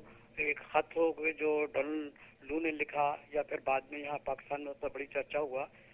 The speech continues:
آ، عمران صاحب کو یہ مائنس کرنے کی کوشش تو کر رہے ہیں موجودہ جو سیٹ اپ ہے، لیکن یہ کر نہیں پائیں گے۔ اس کی وجہ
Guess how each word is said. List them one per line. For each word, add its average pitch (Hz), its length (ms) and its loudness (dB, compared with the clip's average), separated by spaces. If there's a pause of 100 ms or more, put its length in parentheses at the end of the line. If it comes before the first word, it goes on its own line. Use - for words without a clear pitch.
(140)
آ، 156 300 4
عمران 151 440 0
صاحب 151 220 0
کو 156 120 -2
یہ 147 180 -2
مائنس 139 300 -4
کرنے 143 260 -6
کی 151 100 -16
کوشش - 340 -6
تو 160 80 -6
کر 185 180 -2
رہے 190 120 -4
ہیں 190 200 -2
موجودہ 170 640 0
جو 156 180 -2
سیٹ 151 180 -2
اپ 156 160 0
ہے، 147 100 -4 (520)
لیکن 175 320 -4
یہ 170 260 -2
کر 185 180 0
نہیں 202 160 -4
پائیں 135 240 -6
گے۔ 143 40 -8
اس 147 120 -10
کی - 100 -10
وجہ 190 180 -10